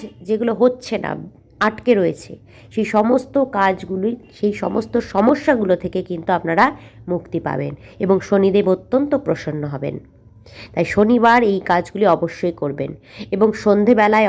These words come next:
অবশ্যই, শনিদেবের পুজো সন্ধেবেলার দিকে হয়। আপনাদের আশেপাশে যদি কোনো শনিদেবের মন্দির থাকে তাহলে সন্ধেবেলায় গিয়ে শনিদেবের উদ্দেশ্যে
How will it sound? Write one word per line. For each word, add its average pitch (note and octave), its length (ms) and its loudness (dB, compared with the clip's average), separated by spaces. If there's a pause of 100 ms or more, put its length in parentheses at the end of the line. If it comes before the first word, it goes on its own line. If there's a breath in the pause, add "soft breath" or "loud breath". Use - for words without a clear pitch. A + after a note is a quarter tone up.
অবশ্যই, F#3+ 500 0 (680 soft breath)
শনিদেবের B3 520 6 (100)
পুজো A3 300 0 (320)
সন্ধেবেলার E3 680 0
দিকে D3 260 -8
হয়। - 220 -10 (640 soft breath)
আপনাদের F3+ 400 2 (100)
আশেপাশে F#3 360 -6 (100)
যদি G3 200 -4
কোনো F#3 120 -2 (100)
শনিদেবের F#3 540 0
মন্দির E3 300 2 (120)
থাকে G3 280 -2 (440 loud breath)
তাহলে F3+ 300 0 (140)
সন্ধেবেলায় F#3 720 2
গিয়ে F#3 240 4 (480 loud breath)
শনিদেবের F#3+ 500 2 (100)
উদ্দেশ্যে G#3+ 520 2